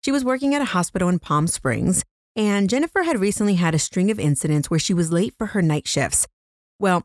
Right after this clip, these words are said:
last time she arrived late to work, she was told that they were giving her one more chance. And if she was late again, she was getting the boot. Jennifer thought to herself, "Girl, get your act together."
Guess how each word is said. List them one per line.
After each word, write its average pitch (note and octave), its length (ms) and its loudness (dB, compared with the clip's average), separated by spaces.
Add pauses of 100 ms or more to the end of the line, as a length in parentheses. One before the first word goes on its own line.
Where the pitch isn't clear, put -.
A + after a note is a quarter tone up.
last E3+ 360 0
time F3 180 2
she D#3+ 200 0
arrived D3+ 280 0
late D3+ 220 0
to D#3+ 100 -2
work, C#3+ 340 0
she - 140 -2
was A3+ 160 0
told A#3 360 -2
that F3 220 -4
they F3 140 2
were D4 140 0
giving C4+ 260 0
her B3 160 0
one F3 400 2
more D3+ 240 2
chance. - 500 0 (360)
And G3 100 2
if E3+ 80 0
she - 160 -2
was C4 180 0
late C4+ 140 0
again, B3 420 0
she - 260 -4
was D#4+ 160 0
getting C#4+ 260 0
the F#3+ 100 0
boot. F#3 320 0 (480)
Jennifer F3+ 300 0
thought D3 220 -2
to D#3 80 -2
herself, D#3 440 0
"Girl, C4+ 360 0
get B3+ 360 -4
your F3+ 180 -2
act G#3+ 260 -2
together." F3 680 0